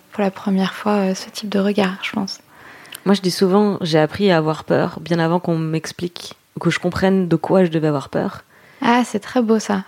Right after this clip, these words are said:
Speaker 2: Et
Speaker 1: Ouais, c'est
Speaker 2: c'est,
Speaker 1: exactement
Speaker 2: moi
Speaker 1: ça.
Speaker 2: aussi, la première fois qu'on m'a regardée comme ça, c'est le jour où j'ai compris de quoi je devais
Speaker 1: Mm.
Speaker 2: avoir peur.
Speaker 1: Mm, mm.
Speaker 2: C'était pas rassurant.
Speaker 1: Non,
Speaker 2: J'avais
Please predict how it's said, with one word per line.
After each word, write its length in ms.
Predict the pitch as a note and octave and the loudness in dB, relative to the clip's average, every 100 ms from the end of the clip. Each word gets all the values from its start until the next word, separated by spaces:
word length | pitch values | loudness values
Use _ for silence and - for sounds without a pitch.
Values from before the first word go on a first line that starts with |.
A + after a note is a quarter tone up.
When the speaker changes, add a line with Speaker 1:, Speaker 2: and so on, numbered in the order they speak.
| - | 0
Speaker 2:
Et 60 | |
Speaker 1:
Ouais, 560 | D#3 D#3 D#3 D3+ D3+ D3 | 2 2 0 -2 -4 -4
c'est 60 | C#3 | -6
Speaker 2:
c'est, 100 | A3 | -2
Speaker 1:
exactement 440 | G#3 G#3+ E3 A3 G#3+ | 2 2 4 2 4
Speaker 2:
moi 160 | F3 | 4
Speaker 1:
ça. 60 | G#3 | 4
Speaker 2:
aussi, 180 | G#3+ F3+ | 2 0
la 100 | D#3 | 2
première 300 | D#3+ D#3+ D#3 | 0 0 0
fois 100 | F#3 | 0
qu'on 120 | E3 | 2
m'a 100 | D#3 | 0
regardée 240 | D#3 D#3 | 0 0
comme 160 | D#3 D3+ | -2 -4
ça, 160 | - | -6
c'est 120 | F3 D#3+ | -4 -4
le 60 | |
jour 180 | D#3 E3+ | -2 0
où 60 | E3 | 0
j'ai 120 | D3+ | -2
compris 340 | - D3+ E3+ | -4 -6 -8
de 100 | D#3 | -6
quoi 200 | D#3 - | -6 -2
je 60 | D#3+ | 4
devais 120 | A3 | 4
Speaker 1:
Mm. 40 | G#3+ | 4
Speaker 2:
avoir 160 | - | -2
peur. 280 | - - - _ _ | -8 -10 -12 _ _
Speaker 1:
Mm, 40 | A3+ | 2
mm. 260 | G#3+ G#3 - - - - _ _ _ - | 4 2 -2 -14 -20 -20 _ _ _ -20
Speaker 2:
C'était 160 | - | -14
pas 80 | G3 | -12
rassurant. 460 | F#3 F#3+ - - - - | -10 -12 -12 -14 -12 4
Speaker 1:
Non, 80 | |
Speaker 2:
J'avais 60 | A#3 | 6